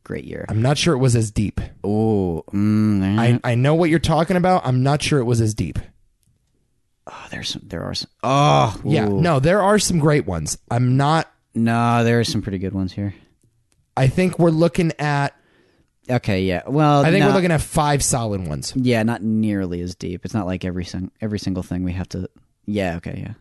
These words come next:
Speaker 1: You're right.
Speaker 2: One, two, three, four, five. Yes.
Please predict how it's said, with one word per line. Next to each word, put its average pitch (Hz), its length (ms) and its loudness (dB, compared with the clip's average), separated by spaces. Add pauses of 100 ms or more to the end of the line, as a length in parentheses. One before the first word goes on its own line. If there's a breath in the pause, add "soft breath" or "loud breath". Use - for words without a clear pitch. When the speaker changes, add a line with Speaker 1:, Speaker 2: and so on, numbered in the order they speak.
(200)
Speaker 1:
You're - 120 -10
right. 107 160 -6
Speaker 2:
One, 160 260 2
two, 160 360 2
three, 139 440 2
four, 127 800 2
five. - 720 -6
Yes. - 380 -8